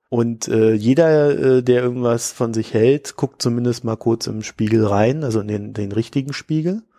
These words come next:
äh, um, um zu wissen, was ist, ob wieder was aufgedeckt wurde und so weiter. Und trotzdem kriegen die jetzt aufgrund ihrer Egos nicht hin, irgendwie das Ding mal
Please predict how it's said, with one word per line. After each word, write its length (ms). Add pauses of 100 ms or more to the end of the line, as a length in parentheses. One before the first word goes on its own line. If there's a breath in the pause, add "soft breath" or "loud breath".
(160 soft breath)
äh, 80
um, 540
um 180
zu 200
wissen, 340
was 460
ist, 380
ob 180
wieder 180
was 160
aufgedeckt 640
wurde 200
und 180
so 160
weiter. 440
Und 180
trotzdem 760 (260)
kriegen 280
die 100
jetzt 240
aufgrund 400
ihrer 220
Egos 420
nicht 180
hin, 240
irgendwie 300
das 180
Ding 220
mal 320